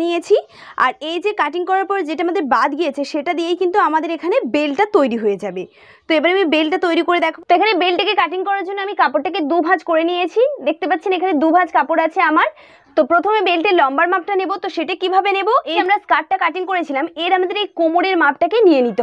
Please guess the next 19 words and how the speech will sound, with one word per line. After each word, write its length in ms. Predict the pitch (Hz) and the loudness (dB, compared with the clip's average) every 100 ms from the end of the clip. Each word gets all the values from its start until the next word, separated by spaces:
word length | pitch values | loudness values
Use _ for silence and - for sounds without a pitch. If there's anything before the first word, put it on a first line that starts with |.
| 214 | -4
হবে। 200 | 190 196 214 - - - - | -2 -4 -8 -16 -20 -20 -10
এরকমভাবে 320 | 349 381 403 381 | -2 0 0 0
ফিতেটা 300 | 339 359 392 330 | 0 0 2 4
ধরবো, 260 | 320 311 508 294 | 2 2 -2 -2
ধরে 160 | 349 320 330 | 0 0 0
এরকম 200 | 359 370 359 | -2 -2 0
কোনো 120 | 349 | 0
কিছুই 200 | 339 392 370 | 0 -2 0
টানবো 260 | 285 277 320 | 0 0 -2
না, 60 | 403 - | -2 0
আলতো 200 | 277 277 339 | 0 2 0
হাতে 140 | 330 330 | 0 -4
দেখে 160 | 311 349 | -4 -4
নেব 100 | 370 480 | -4 -4
যে 60 | 427 330 | -2 -2
আমার 140 | 320 330 | -2 -2
টোটাল 200 | 302 339 311 | 0 -2 0
কোমরের 300 | 285 277 330 294 | -2 0 0 0
মাপটা 200 | 277 | -2